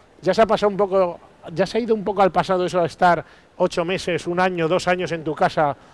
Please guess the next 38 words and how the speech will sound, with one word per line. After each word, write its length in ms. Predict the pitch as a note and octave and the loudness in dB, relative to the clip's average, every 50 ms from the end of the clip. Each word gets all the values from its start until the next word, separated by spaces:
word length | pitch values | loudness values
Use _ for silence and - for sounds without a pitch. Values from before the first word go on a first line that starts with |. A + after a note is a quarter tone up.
| - - - | -20 -14 -8
o 80 | E3 | -8
en 80 | D#3+ D3+ | -8 -4
tu 100 | - E3+ | 0 0
oficina 400 | E3 C3 D#3+ D3 E3+ F#3+ F#3 E3+ | 0 0 0 0 0 0 0 0
haciendo 220 | - F3 F3 F3+ | 0 -2 -2 -4
un 80 | E3+ D#3 | -2 -2
plan 180 | D#3 E3+ E3+ E3+ | 0 0 0 0
de 60 | E3+ D#3+ | 0 0
negocio 560 | D#3 D#3 F3+ F#3+ - - E3+ D#3+ D3+ C3+ - - - - - - | 2 2 2 2 2 2 0 0 0 -2 -4 -10 -20 -20 -12 -12
y 80 | E3 | -8
cuando 260 | D3+ - E3+ E3 D#3+ | -2 0 0 2 2
lo 100 | D#3+ E3 | 2 0
tienes 280 | D3+ E3+ F#3+ G#3 F#3 - | 2 0 -2 -2 -2 0
terminado, 640 | - G3 F#3 F3 E3+ E3+ E3+ G3 G3 G3 F#3+ G3 F#3+ _ - - - - - - - _ - | 0 0 0 0 -2 0 2 2 2 2 0 -4 -12 _ -20 -20 -20 -20 -20 -20 -18 _ -2
te 80 | - | 0
vas 160 | D#3+ F#3 F3 F#3 | 2 2 4 4
al 100 | F#3+ F3+ | 2 4
cliente 360 | E3+ F3 F3+ F#3 F#3 D#3+ E3+ | 4 4 2 2 2 2 2
a 80 | D3+ | 2
testarlo. 520 | C#3 D3+ C3 - - G#3+ A3 G3+ C#3+ A#2 - - _ - - - _ _ _ - - - - - - | 2 0 -4 0 0 -2 0 0 -4 -6 -8 -12 _ -20 -20 -20 _ _ _ -20 -20 -20 -20 -14 -6
Como 200 | - D3+ C#3 D#3+ | -6 -2 2 2
hagas 240 | F#3 F#3+ A3 F#3+ G#3+ | 2 4 2 2 2
eso 260 | A3+ G#3+ - G#3+ F3+ | 0 0 2 0 0
en 80 | D#3 D3 | 0 0
me-, 260 | D3+ C#3+ C#3+ C#3 C#3+ | -4 -6 -4 -4 -6
en 80 | C#3+ C#3+ | -6 -4
mercados 420 | C#3+ C#3 C#3 - F#3 G#3+ A3 G#3+ | -4 -4 0 2 4 6 6 6
rápidos, 600 | G3 G#3+ A#3 G3+ G#3 F#3+ G3+ A#3 F#4 G4+ - - - _ _ _ _ _ - - | 6 6 4 4 2 -2 -2 -2 -4 -6 -10 -18 -20 _ _ _ _ _ -14 -4
¿qué 80 | - F#3 | -2 2
es 80 | F#3 | 2
lo 100 | G3 G3 | 4 4
que 60 | F3+ | 6
va 80 | F#3+ F#3+ | 6 4
a 40 | F#3 | 4
pasar? 380 | F3+ D#3+ - A3+ G#3+ F#3 D3 | 4 4 4 4 4 4 2
Que 120 | - D3 C3+ | -2 -6 -4
cuando 280 | C3+ D3 C#3+ C#3+ C#3 | -4 -4 -4 -4 -4
tengas 420 | C3 E3+ F#3 G3+ G#3 F#3+ - - | -4 -2 0 2 0 0 0 -4